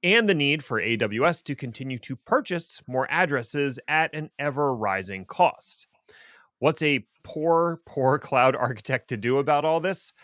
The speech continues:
Well, go I P v six, of course. Duh. And, um, A W S does provide some guidance in the blog post around enabling I P v six in your A W S environments. That is not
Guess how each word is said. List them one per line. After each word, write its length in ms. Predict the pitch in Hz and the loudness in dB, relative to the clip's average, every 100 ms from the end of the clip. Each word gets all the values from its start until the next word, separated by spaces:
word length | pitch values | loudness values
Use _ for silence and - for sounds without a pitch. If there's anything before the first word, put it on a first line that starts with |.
| - - _ _ | -20 -20 _ _
Well, 160 | 262 151 | 0 0
go 300 | 143 131 135 | 4 4 6
I 160 | 131 | 4
P 220 | 147 165 | 4 0
v 180 | 156 196 | -2 -2
six, 400 | 190 - 311 - | -2 2 0 2
of 180 | 180 127 | -2 -2
course. 680 | - 135 139 214 - - - _ _ _ _ - | -4 0 2 2 0 -8 -12 _ _ _ _ -8
Duh. 580 | 127 131 175 117 139 160 _ _ _ _ _ _ _ _ - | 0 4 4 2 -2 -4 _ _ _ _ _ _ _ _ -6
And, 300 | 127 156 151 | -2 0 2
um, 340 | 165 165 151 - _ _ - | 2 0 -4 -14 _ _ -6
A 140 | 254 | -2
W 280 | 311 254 233 | 2 4 4
S 140 | 247 - | 2 -2
does 380 | 143 175 202 | 2 2 2
provide 420 | - 175 160 170 - | -2 -2 2 2 0
some 160 | 156 | -4
guidance 460 | 123 107 117 131 127 | 0 0 0 -6 -8
in 40 | |
the 60 | 117 | -8
blog 300 | 113 113 107 | -4 -4 -4
post 280 | 101 98 - | -6 -6 -6
around 320 | 110 104 110 | -4 -4 -4
enabling 720 | 117 110 127 135 113 92 92 - | -6 -2 0 0 -2 -4 -8 -4
I 160 | 107 | -4
P 200 | 101 110 | -4 -6
v 140 | 104 104 | -6 -6
six 320 | - 113 - - | -6 -8 -10 -6
in 200 | 151 165 | -4 -2
your 180 | 139 - | -4 -2
A 120 | 123 | -2
W 320 | 113 104 101 | -2 -2 -4
S 140 | 95 | -6
environments. 680 | 104 110 165 123 - - - _ _ _ _ _ _ | -4 0 2 0 -6 -12 -12 _ _ _ _ _ _
That 240 | 127 - 185 | 0 2 2
is 160 | 330 | 0
not 320 | 180 175 151 | 2 2 2